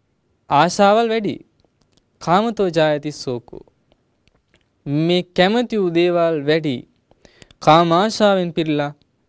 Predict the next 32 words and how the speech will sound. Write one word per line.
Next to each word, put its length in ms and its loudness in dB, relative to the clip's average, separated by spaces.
ඒ 140 0
කාම 280 -2
ආශාවල් 440 0
ඉෂ්ට 200 -8
කරගන්න 400 -4
බැරුව 300 -4
ලුහු 200 0
බැඳ 200 -4
බැඳ 220 -6
යනවා 240 -8
ඊපස්සේ. 540 -12
ඒ 120 8
යන 160 4
නිසා 360 -2
එයාට 280 -2
ඇති 140 -8
සතුටක් 520 -10
නෑ. 200 -14
ආශාවල් 800 2
වැඩි 260 0
වෙන්න, 280 -4
වැඩි 220 -2
වෙන්නේ 460 -4
ඒ 180 0
ආශ 320 0
කරන, 340 -2
කරන 280 -4
දේවල් 280 0
ඒ 220 -2
හැටියටම 500 -4
ලැබෙනවා 540 -4
නම් 320 -6